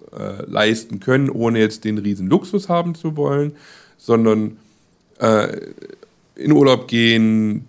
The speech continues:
reisen, Dinge zu sehen, ne, im Alter, das ist halt für uns eigentlich so das Wichtige. Deswegen,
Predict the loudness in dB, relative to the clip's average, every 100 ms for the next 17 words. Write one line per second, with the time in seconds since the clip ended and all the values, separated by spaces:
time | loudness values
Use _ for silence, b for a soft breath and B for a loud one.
0 | _ -10 0 2 2 0 -2 -2 0 -2
1 | -4 -8 -4 0 0 -2 -6 -8 -6 -6
2 | -6 -8 -8 -8 -10 -12 -12 -12 -12 -12
3 | -12 -12 -12 -14 -14 -16 -16 -14 -14 -12
4 | -12 -12 -12 -12 -12 -14